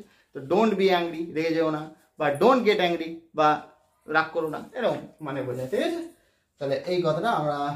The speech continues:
ব্যবহার করতে পারি, খুবই আমরা সচরাচর এই কথাগুলো ব্যবহার করেই থাকি। নেক্সট দেখো, এই কথাটা আমরা বলি না, জোরে বলো। কেউ ধরো, আহ, আস্তে আস্তে কথা বলে খুব, তখন আমরা বলি না, "একটু জোরে বলো", বলি না, "একটু জোরে বলো"? তখন কি বলবো?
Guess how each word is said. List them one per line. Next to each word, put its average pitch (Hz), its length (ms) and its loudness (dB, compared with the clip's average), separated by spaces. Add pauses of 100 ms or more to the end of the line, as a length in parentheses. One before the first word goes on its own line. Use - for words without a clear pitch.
(120)
ব্যবহার 147 300 -2
করতে 156 240 -6
পারি, 165 220 -2
খুবই 165 580 -2
আমরা 147 220 -2
সচরাচর 254 540 4
এই 220 160 4
কথাগুলো 185 400 0
ব্যবহার 175 320 2
করেই 240 280 0
থাকি। 226 260 -6 (720)
নেক্সট 254 460 0
দেখো, 247 340 2
এই 208 180 2
কথাটা 214 280 0
আমরা 214 180 0
বলি 208 180 -2
না, 294 140 -2 (240)
জোরে 208 220 2
বলো। 190 300 2 (420)
কেউ 247 160 6
ধরো, 247 340 6
আহ, 180 760 2
আস্তে 185 240 -2
আস্তে 175 240 -6
কথা 151 200 -4
বলে 131 180 -2
খুব, 123 220 -8 (100)
তখন 185 120 2
আমরা 214 200 6
বলি 208 180 -2
না, 220 140 0 (120)
"একটু 185 160 -4
জোরে 220 260 6
বলো", 262 400 6 (420)
বলি 240 140 -4
না, 359 80 0
"একটু 233 260 -6
জোরে 247 200 6
বলো"? 226 300 4 (260)
তখন 226 240 -2
কি 202 80 -6
বলবো? 170 300 0